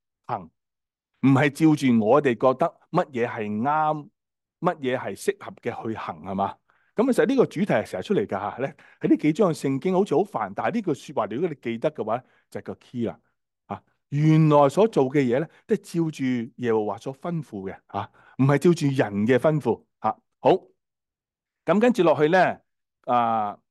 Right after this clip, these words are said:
我哋就跳過咗第六到第九章啦，就係講到嗰啲衣服嗰啲嘢啦。我就反而讀有好有興趣嘅咧，就係讀一讀第十到第十三節，又一齊讀好唔好啊？第，啊，六，第八章嘅六，啊，啊，第，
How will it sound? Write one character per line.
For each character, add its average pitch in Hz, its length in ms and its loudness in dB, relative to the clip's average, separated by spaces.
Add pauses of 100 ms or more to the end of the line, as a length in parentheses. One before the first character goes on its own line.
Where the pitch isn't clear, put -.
(200)
我 131 100 0
哋 156 120 0
就 131 140 0
跳 170 420 0
過 156 240 0
咗 139 420 -2
第 123 80 -4
六 127 140 -6 (100)
到 127 160 -10
第 113 160 -6
九 107 240 -8
章 151 220 -2
啦， 120 180 -4
就 131 120 -10
係 117 60 -4
講 117 160 -4
到 147 120 -4
嗰 131 300 -4
啲 151 60 -6
衣 160 280 -10
服 - 200 -10
嗰 - 60 -8
啲 123 180 -4
嘢 110 40 -2
啦。 117 200 -4 (240)
我 185 120 0
就 165 100 2
反 208 180 0
而 190 120 -2
讀 123 180 -4
有 143 160 2
好 151 80 -6 (140)
有 170 160 -2
興 147 180 -10
趣 151 140 -10
嘅 135 80 -4
咧， 165 160 -4 (180)
就 131 80 -2
係 131 60 -2
讀 - 200 -10
一 - 40 -14
讀 117 160 -8
第 110 180 -6
十 - 180 -4 (140)
到 123 140 -4
第 120 100 -4
十 107 200 -10
三 156 340 -4
節， - 200 -14
又 123 120 0
一 156 100 -2
齊 131 160 -6
讀 113 120 -8
好 131 100 -4
唔 139 60 -4
好 131 80 4
啊？ 135 120 -2 (340)
第， 131 380 -4
啊， 113 280 -2
六， 143 360 -4
第 131 120 0
八 151 200 -6
章 196 300 -4
嘅 156 100 -2 (260)
六， 127 320 -8 (840)
啊， 127 140 -6 (200)
啊， 120 200 -2
第， - 140 -12